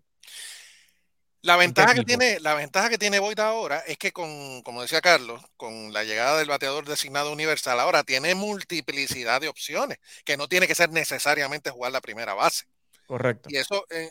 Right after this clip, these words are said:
Speaker 1: en su bate, pues, malo que bueno, es un buen bate. No tuvo su mejor temporada la temporada pasada, pero sigue siendo un buen bate,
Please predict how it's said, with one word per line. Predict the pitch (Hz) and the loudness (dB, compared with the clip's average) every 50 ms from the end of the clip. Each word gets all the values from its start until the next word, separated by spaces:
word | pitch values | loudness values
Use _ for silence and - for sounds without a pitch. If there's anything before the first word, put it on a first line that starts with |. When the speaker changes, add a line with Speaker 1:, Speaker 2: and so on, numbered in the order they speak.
| - | -14
Speaker 1:
en | 165 156 - | -16 -14 -12
su | - 175 160 | -10 0 6
bate, | 180 226 269 240 - 180 190 254 _ _ _ | 10 10 10 10 8 2 -4 -4 _ _ _
pues, | _ 120 123 117 107 _ | _ -8 -8 -8 -8 _
malo | _ - - 156 202 240 233 | _ -4 2 6 6 6 6
que | - 220 | 4 2
bueno, | 214 226 247 262 247 233 226 - | 2 4 4 2 2 0 -2 -4
es | 175 180 | -6 -6
un | 190 180 | -4 -2
buen | 170 180 170 143 | -2 -2 -2 0
bate. | 120 107 98 - - - _ _ _ _ _ _ _ _ _ _ - | -2 -4 -4 -4 -8 -18 _ _ _ _ _ _ _ _ _ _ -6
No | 160 185 214 233 269 277 - - | -2 0 2 2 2 0 -2 -8
tuvo | 262 262 254 | -8 -6 -4
su | 214 - 240 | -4 -4 -4
mejor | 214 208 196 226 - | -2 -2 -2 -2 -2
temporada | - 220 196 175 202 202 208 214 208 | -4 -6 -4 -2 2 6 6 8 8
la | 196 190 | 6 4
temporada | 196 185 165 185 185 190 196 | 2 0 0 2 4 4 4
pasada, | 196 196 - 233 247 269 | 4 2 2 4 2 2
pero | 254 240 165 | 0 -2 -6
sigue | 147 - 156 143 165 | -8 -6 -4 -4 -4
siendo | 147 - 156 160 175 185 | -2 -4 -6 -6 -6 -6
un | 190 175 | -8 -8
buen | 156 147 156 160 143 | -8 -10 -8 -2 0
bate, | 139 160 - - - | 0 0 0 -2 -6